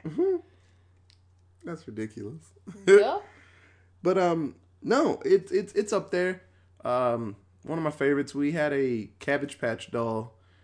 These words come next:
Speaker 1: uh, me and Jasmine, in our room back in Dallas. We, uh, we had one room. Man, I remember after seeing Child's Play two, uh, I just remember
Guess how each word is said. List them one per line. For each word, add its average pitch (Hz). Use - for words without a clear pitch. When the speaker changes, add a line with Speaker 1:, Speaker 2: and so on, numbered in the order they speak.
Speaker 1:
uh, 110
me 123
and 120
Jasmine, 113
in 120
our 110
room 113
back 120
in 92
Dallas. 98
We, 123
uh, 104
we 127
had 110
one 113
room. 110
Man, 127
I 120
remember 131
after 127
seeing 123
Child's 120
Play 107
two, 113
uh, 107
I -
just 117
remember 110